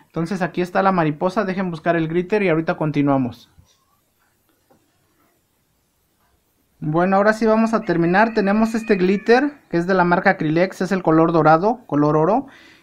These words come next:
Y lo que vamos a hacer es, ya que esté seco las tres piezas de ala de nuestra mariposa, es delinear todo el contorno, miren.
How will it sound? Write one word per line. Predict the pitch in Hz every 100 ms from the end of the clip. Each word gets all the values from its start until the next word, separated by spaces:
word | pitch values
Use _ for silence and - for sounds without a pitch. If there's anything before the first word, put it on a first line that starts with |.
| _
Y | 160
lo | 160 160
que |
vamos | 175 202 233
a | 254
hacer | 220 220
es, | 226 233
ya | 226
que |
esté | 220 - 214
seco | 208 220 220 226
las | 190
tres | - 196 202
piezas | 214 208 214 214
de | 180
ala | 180 190
de | 185
nuestra | 156 143 175
mariposa, | 185 196 - 202 226 247 - - - _
es | 170 185
delinear | 196 185 175 185 190
todo | - 190 196
el | 196
contorno, | 175 165 180 175 160
miren. | 135 120 113